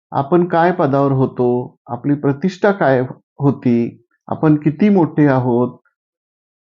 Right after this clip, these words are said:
ते म्हणाले, "मी इथं राहतो कारण हे माझं स्वतःचं घर आहे." असं काही दिवस चाललं. म्हातारा फक्त शांतपणे ऐकतच राहिला.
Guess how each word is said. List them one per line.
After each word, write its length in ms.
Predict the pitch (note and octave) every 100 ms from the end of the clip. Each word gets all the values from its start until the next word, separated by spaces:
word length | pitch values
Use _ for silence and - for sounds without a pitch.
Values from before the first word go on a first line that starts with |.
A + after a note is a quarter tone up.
| _ -
ते 60 |
म्हणाले, 720 | G#3 G#3+ A3 A3 G3+ G3 - _ _ _ _ _ _
"मी 160 | F3+ A3
इथं 420 | G#3+ F#3 E3 A#3
राहतो 720 | G#3+ F#3 F3 F#3+ D3+ D3+ - _ _
कारण 220 | D#3+ E3
हे 180 | F#3 F3
माझं 320 | F3 C#3+ D#3+
स्वतःचं 540 | F3 C3+ - C3+ E3
घर 200 | D#3+ C#3
आहे." 340 | G#2 G2+ G#2 - _ _ _ _ _ _ _ _ _ _ _ _
असं 220 | E3 E3
काही 320 | A#3+ A3+ A#3
दिवस 240 | A3+ B3 A#3+
चाललं. 480 | G3+ C3+ A2+ F#2+ - _ _ _ D3+
म्हातारा 420 | C#3+ C#3 F3 F3+
फक्त 200 | F#3+ G3
शांतपणे 760 | G3 F3+ D#3+ E3 E3 E3 F3 F3 _ -
ऐकतच 540 | C#3 C3+ D3 E3 E3
राहिला. 360 | B2+ G#2+ D2+